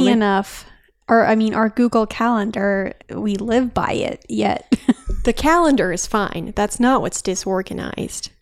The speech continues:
Speaker 2: Yeah, the calendar. E-, everything's on the calendar, just saying.
Speaker 1: Basically, even though our calendar is lit, some of the scheduling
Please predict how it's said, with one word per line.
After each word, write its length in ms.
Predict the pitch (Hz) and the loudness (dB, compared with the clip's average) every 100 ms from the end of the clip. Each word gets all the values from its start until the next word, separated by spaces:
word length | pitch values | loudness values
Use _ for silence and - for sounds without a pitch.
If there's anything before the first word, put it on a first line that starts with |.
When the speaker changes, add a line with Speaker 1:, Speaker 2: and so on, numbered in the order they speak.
| _ - | _ -14
Speaker 2:
Yeah, 140 | 254 | -6
the 80 | 233 | -6
calendar. 640 | - 254 277 240 226 220 - | 0 2 4 4 4 0 -2
E-, 40 | 226 | -2
everything's 580 | - 226 262 - 262 247 | 2 2 2 2 0 2
on 140 | 262 | -2
the 60 | 262 | -2
calendar, 440 | - 262 262 220 214 | -4 -2 -2 -2 -4
just 240 | 247 - | -6 -4
saying. 280 | 262 247 226 - - - | 0 2 0 -4 -12 0
Speaker 1:
Basically, 580 | 294 294 320 311 294 - - - | 2 2 2 0 0 -4 -12 -2
even 240 | 277 311 311 | 2 4 6
though 140 | 285 | 6
our 200 | - 208 | 6 2
calendar 600 | - 233 220 226 226 214 - | 2 0 2 2 4 2 2
is 300 | 208 202 196 | 0 0 -2
lit, 340 | 190 185 - - - - | -2 -2 -6 -16 -20 -12
some 300 | - 233 233 | 0 2 4
of 200 | 233 226 | 4 4
the 80 | 240 | 2
scheduling 1080 | 240 - 226 220 220 208 196 196 190 190 | 2 0 2 4 6 6 4 2 0 -2